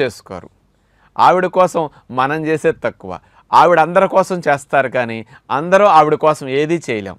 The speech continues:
అందుకని అమ్మ ఒక్కటి ఇంట్లో, స్త్రీ అనేది ఇంట్లో ఒక్కరు ఆరోగ్యంగా ఉంటే కుటుంబం అంతటికీ మంచిగా జరిగే అవకాశం ఉంటుంది.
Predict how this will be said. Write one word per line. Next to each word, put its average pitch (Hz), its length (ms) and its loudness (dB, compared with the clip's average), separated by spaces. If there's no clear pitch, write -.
అందుకని 113 500 -8
అమ్మ 160 260 -2
ఒక్కటి 170 640 0
ఇంట్లో, 131 480 -2
స్త్రీ 165 360 -2
అనేది 151 320 -2
ఇంట్లో 135 320 -4
ఒక్కరు 120 460 -8
ఆరోగ్యంగా 131 640 -2
ఉంటే 113 460 -8
కుటుంబం 147 480 -8
అంతటికీ 160 640 -6
మంచిగా 131 540 -8
జరిగే 110 320 -8
అవకాశం 92 540 -12
ఉంటుంది. - 320 -20